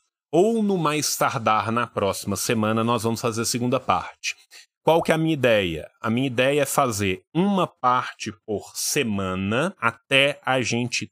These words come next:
terminar a leitura conjunta e o estudo conjunto de parágrafo a parágrafo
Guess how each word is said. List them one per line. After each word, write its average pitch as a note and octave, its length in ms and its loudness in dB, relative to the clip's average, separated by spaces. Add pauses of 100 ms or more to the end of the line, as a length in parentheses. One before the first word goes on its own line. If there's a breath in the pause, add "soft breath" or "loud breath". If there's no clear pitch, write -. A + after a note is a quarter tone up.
(100)
terminar G#2+ 840 0
a B2 80 -2
leitura A2+ 480 -2
conjunta G2+ 760 -4
e A2 40 -2
o G#2 80 -2
estudo A#2+ 440 -4
conjunto G#2+ 840 -4
de G#2 100 -4
parágrafo A#2+ 1040 0
a B2 80 2
parágrafo A2+ 1080 0